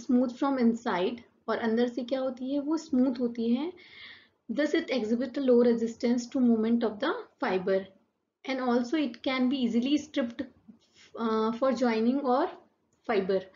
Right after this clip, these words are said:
अगर हमें fiber को ज्वाइन करना है तो उसमें भी ये help करती है, जो अंदर से loose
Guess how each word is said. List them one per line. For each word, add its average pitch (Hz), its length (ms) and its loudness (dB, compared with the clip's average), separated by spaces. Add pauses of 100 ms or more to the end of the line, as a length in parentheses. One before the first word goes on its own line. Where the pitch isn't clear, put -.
(300)
अगर 220 180 0
हमें 233 220 2
fiber 214 360 0
को 254 300 0
ज्वाइन 233 380 2
करना 220 240 0
है 247 220 -4
तो 240 100 0
उसमें 233 300 0
भी 240 100 0
ये 285 120 0
help 214 280 -2
करती 202 340 -4
है, 208 60 -4
जो 220 120 -2
अंदर 196 220 -2
से 247 160 -8
loose 196 440 -8